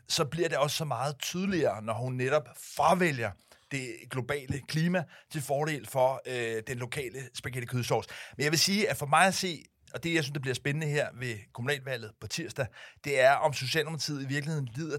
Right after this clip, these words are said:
det knæk, som det store masseparti, Folkeparti, som Venstre tidligere har haft. Men det var liste A. Lad os gå videre til oplagt i rækken. Liste B, Radikale Venstre, som jo ikke er noget stærkt kommunalt parti. De har hidtil kun haft en enkelt borgmesterpost over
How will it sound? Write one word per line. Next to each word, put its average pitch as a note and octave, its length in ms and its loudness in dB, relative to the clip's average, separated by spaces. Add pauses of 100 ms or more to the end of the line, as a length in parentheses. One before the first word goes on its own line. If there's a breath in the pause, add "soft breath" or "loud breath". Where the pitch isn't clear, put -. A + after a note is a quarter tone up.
det D3 180 -8
knæk, F3+ 420 0 (240 soft breath)
som C3+ 180 -6
det A#2 80 -6
store D3+ 280 2
masseparti, C#3+ 680 -2
Folkeparti, C#3+ 520 -2
som A#2+ 180 -6
Venstre A#2 240 -2
tidligere C3+ 320 -4
har G#2 40 -6
haft. G#2 140 -2 (220 loud breath)
Men C3 140 2
det G3 120 0
var G#3+ 200 6 (120 soft breath)
liste E3+ 420 0
A. E3+ 100 0 (240)
Lad C#3+ 120 4
os C#3+ 100 2
gå D3 100 -4
videre F3+ 440 2
til D#3+ 340 -2 (420)
oplagt C#3+ 340 4
i C#3+ 40 -2
rækken. E3 340 4 (120)
Liste A#2 320 -4
B, - 100 -2 (280)
Radikale C#3+ 640 -6 (420 soft breath)
Venstre, G2 380 -4 (260 loud breath)
som C#3 200 2
jo D3 200 2
ikke F#3 180 4
er E3+ 60 6
noget C#3+ 260 4
stærkt - 500 2
kommunalt B2+ 460 -2 (200)
parti. - 440 0 (240 loud breath)
De B2+ 100 -4
har C#3 300 2 (180)
hidtil D3 360 -4
kun D3+ 200 -2
haft C3+ 300 -2
en D3+ 100 -4
enkelt D#3+ 320 -4
borgmesterpost C3+ 680 0
over C3+ 200 4